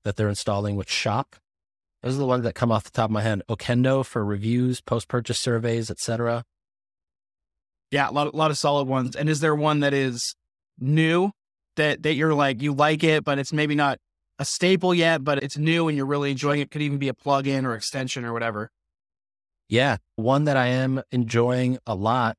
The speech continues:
Speaker 1: more from a revenue standpoint is called Vigilance, which is a coupon code.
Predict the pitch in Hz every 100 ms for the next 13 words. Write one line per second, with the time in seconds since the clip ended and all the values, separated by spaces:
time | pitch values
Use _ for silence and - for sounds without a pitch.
0 | _ 120 117 - 113 104 107 117 110 -
1 | 110 101 110 104 98 110 95 101 113 131
2 | 143 156 - - 110 - 95 - 131 120
3 | 131 127 - 127 131 127